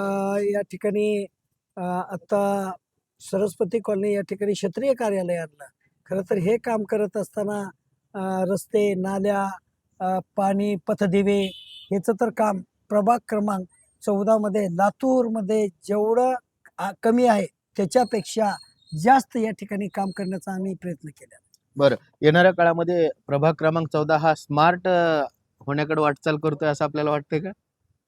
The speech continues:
Speaker 1: शंभर टक्केच. या ठिकाणी तुम्हाला सांगू इच्छित शकतो की जे मेट्रो सिटीमध्ये ज्या ज्या पद्धतीनं स्विमिंग पूल, पूल वगैरे आहेत ते सुद्धा करण्याचा मी या ठिकाणी मानस ठेवलेला आहे.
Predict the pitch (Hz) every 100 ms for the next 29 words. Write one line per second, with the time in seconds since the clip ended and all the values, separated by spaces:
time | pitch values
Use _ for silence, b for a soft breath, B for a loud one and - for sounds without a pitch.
0 | _ - - 180 180 196 202 - 180 175
1 | - _ 185 185 175 196 196 190 190 190
2 | 190 - 185 180 190 - 214 185 - -
3 | _ - 180 - 208 196 _ _ _ _
4 | _ 196 196 196 165 196 175 185 - 208
5 | - 190 208 202 190 208 202 202 _ _
6 | _ _ _ 139 185 185 208 196 180 196
7 | 180 208 196 - 196 208 196 208 214 _
8 | _ 202 202 202 185 202 208 190 196 -
9 | _ _ _ _ 196 185 185 185 196 208
10 | 196 202 - 202 202 202 190 185 202 202
11 | 196 196 196 - 196 196 196 196